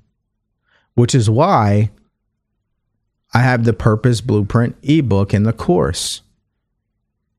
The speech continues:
Because clarity is king. It's a step-by-step process to help you become clear on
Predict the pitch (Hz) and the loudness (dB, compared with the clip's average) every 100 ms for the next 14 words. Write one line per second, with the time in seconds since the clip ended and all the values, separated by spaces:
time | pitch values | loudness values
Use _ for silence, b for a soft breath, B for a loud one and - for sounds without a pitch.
0 | _ _ _ _ _ _ 131 123 135 - | _ _ _ _ _ _ 0 2 0 0
1 | - 156 165 156 147 123 - - 151 143 | -2 0 2 2 2 0 -4 -4 -2 0
2 | 80 67 82 - _ _ _ _ _ _ | -2 -6 -12 -20 _ _ _ _ _ _
3 | _ _ _ _ _ _ _ _ _ _ | _ _ _ _ _ _ _ _ _ _
4 | _ _ _ - 127 - 104 - - 170 | _ _ _ -4 -2 0 -2 0 0 0
5 | 165 156 - 156 - 147 131 - 104 - | 2 0 2 0 0 0 0 0 -2 0
6 | 104 139 - 135 131 - 120 107 - 151 | 0 0 -2 -4 -4 0 0 -2 -2 0
7 | 151 104 95 90 _ _ _ _ 110 107 | 2 2 0 -2 _ _ _ _ 0 0